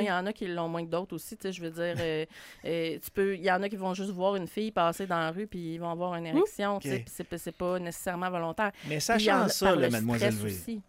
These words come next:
Speaker 2: Oui.
Speaker 3: sachant ça, là, qu'une
Speaker 2: Mhm.
Speaker 3: femme peut violer un homme avec pénétration et tout ça,
Speaker 2: Mhm.
Speaker 3: ok ? Donc, c'est l'homme qui la pénètre, mais c'est elle qui le viole.
Speaker 2: Ouais.
Speaker 3: Il y a combien de filles qui seraient prêtes à dire, « OK, je, je te crois », sur cent, mettons ?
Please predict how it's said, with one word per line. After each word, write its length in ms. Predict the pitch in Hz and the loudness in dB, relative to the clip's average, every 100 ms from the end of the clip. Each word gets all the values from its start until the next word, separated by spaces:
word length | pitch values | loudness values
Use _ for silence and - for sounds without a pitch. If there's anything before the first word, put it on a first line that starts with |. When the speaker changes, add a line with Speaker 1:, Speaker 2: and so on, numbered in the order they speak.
| - | -4
Speaker 2:
Oui. 120 | 196 | 0
Speaker 3:
sachant 360 | 190 156 202 180 | 2 2 2 2
ça, 200 | 165 147 | 2 0
là, 120 | 117 | 0
qu'une 140 | 107 107 | -2 0
Speaker 2:
Mhm. 60 | |
Speaker 3:
femme 340 | 131 160 175 175 | 4 4 2 0
peut 300 | - 156 160 | 2 4 4
violer 680 | 123 117 147 139 143 156 - | 0 2 4 4 4 0 0
un 260 | 127 127 | -2 0
homme 200 | 135 143 | 2 2
avec 240 | 131 113 - | 0 -2 -2
pénétration 680 | 123 123 120 117 113 135 127 | -2 -2 -2 -6 -4 -4 -4
et 60 | |
tout 100 | - | -6
ça, 160 | - 220 | -4 -2
Speaker 2:
Mhm. 140 | 220 | -2
Speaker 3:
ok ? 280 | 233 127 131 _ _ _ _ | -4 -6 -10 _ _ _ _
Donc, 160 | - 123 | -4 -4
c'est 140 | - 123 | -2 0
l'homme 260 | 139 143 | 2 0
qui 100 | 127 | -2
la 80 | 120 | -4
pénètre, 380 | 110 120 131 165 - | -2 0 -2 -4 -6
mais 80 | 117 | -6
c'est 180 | 123 - | -6 -2
elle 240 | 139 143 | 0 0
qui 120 | 139 127 | -4 -4
le 100 | 120 | -4
viole. 280 | 113 113 - _ - | -4 -8 -10 _ -6
Speaker 2:
Ouais. 200 | 196 - _ | -4 -4 _
Speaker 3:
Il 40 | 123 | 0
y 20 | |
a 20 | 165 | 2
combien 200 | 175 160 | 4 2
de 60 | |
filles 220 | - 160 160 | -2 -8 -6
qui 80 | - | -4
seraient 160 | 123 | -4
prêtes 380 | 123 131 143 147 | -2 -2 -2 -4
à 160 | - 113 | -6 -4
dire, « 420 | 117 135 139 139 - _ _ _ _ 131 | -2 -2 -2 -4 -10 _ _ _ _ -4
OK, 160 | 127 | -2
je, 220 | 156 147 151 _ - 123 - - - | -2 -2 -4 _ -20 -18 -18 -18 -18
je 80 | - | -4
te 80 | 139 | -4
crois », 280 | - 127 110 _ _ _ _ | -2 -6 -6 _ _ _ _
sur 200 | - 135 | -8 -4
cent, 240 | - 120 107 | -2 -4 -6
mettons ? 200 | 107 | -14